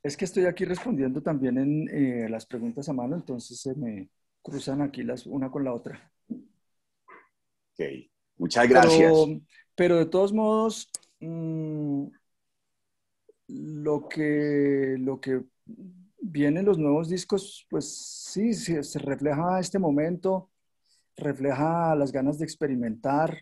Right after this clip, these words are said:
Speaker 1: de seguir experimentando, porque por aquí preguntan también que cómo, cómo es que lo de la reinvención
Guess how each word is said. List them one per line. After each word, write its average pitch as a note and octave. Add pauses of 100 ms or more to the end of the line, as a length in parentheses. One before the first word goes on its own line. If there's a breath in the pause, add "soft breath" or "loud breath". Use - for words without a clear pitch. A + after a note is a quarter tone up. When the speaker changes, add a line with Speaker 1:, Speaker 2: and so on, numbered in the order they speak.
(120)
Speaker 1:
de D#3
seguir B2+
experimentando, D3
porque E3
por C3+
aquí B2+
preguntan D#3+
también C3
que C#3+
cómo, D#3 (260)
cómo D#3
es D3+
que E3
lo D#3+
de D#3
la C#3+
reinvención C#3